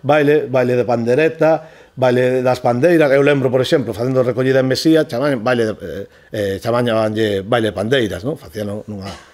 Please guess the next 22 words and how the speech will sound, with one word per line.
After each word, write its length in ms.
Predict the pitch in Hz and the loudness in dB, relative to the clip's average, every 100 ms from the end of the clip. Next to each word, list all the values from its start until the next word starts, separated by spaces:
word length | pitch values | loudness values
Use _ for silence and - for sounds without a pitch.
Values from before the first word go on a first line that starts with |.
| - | -20
nunha 240 | - 107 104 | -14 -10 -6
pendeira, 480 | 113 110 110 78 73 | -4 -2 -4 -4 -4
tal. 240 | 117 87 - - - - | -4 -4 -12 -20 -20 -4
Baile 240 | 127 127 | 0 2
de 80 | 120 | 2
pandeiretas, 560 | 131 143 156 139 143 113 | 2 2 2 2 0 0
bailes 320 | 120 117 117 | 0 0 0
dos 160 | 127 131 | 0 0
domingos, 480 | 151 139 123 131 | 0 -2 0 -2
baile, 400 | 120 139 135 131 | 2 2 2 0
bullada, 640 | 123 123 120 147 135 135 131 | 0 -2 2 2 4 2 0
festa, 720 | - 143 127 - 135 135 - - - | -2 -2 -2 -4 -2 -4 -8 -20 -14
eh, 560 | - 123 120 120 117 117 | -2 2 2 2 2 0
festa 320 | 139 127 139 | -2 0 2
das 160 | 139 - | 2 2
casas, 320 | 147 - 143 | 0 2 0
fía, 480 | - 143 139 139 139 - | 0 -2 2 2 0 -6
fiada, 400 | - 139 139 135 131 | -4 0 2 2 0
fiadeiro. 640 | - 131 123 139 135 135 135 | 0 0 2 2 2 0 -2
Na 160 | 107 113 | -6 -4
miña 240 | 123 127 | 0 0
parroquia 560 | 127 135 165 165 180 196 | 2 2 2 4 2 2